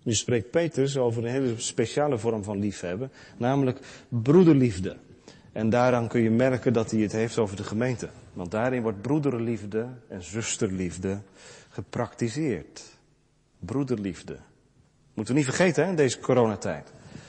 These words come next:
Als je elkaar minder ziet. Broederliefde. Liefde heeft ook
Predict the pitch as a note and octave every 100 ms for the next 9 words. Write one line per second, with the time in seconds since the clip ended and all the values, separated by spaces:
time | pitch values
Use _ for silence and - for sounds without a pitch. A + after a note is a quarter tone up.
0 | - - - _ - A#2 B2 A#2+ C3+ A#2
1 | - D3 - - - _ _ _ _ _
2 | _ _ - A2 C#3 D#3+ C3+ G#2+ F#2+ F2+
3 | D2 - _ _ _ _ _ _ _ _
4 | _ _ _ _ _ _ _ _ _ _
5 | _ - A#2+ A2+ G#2+ A2 - A2+ A2+ -
6 | - -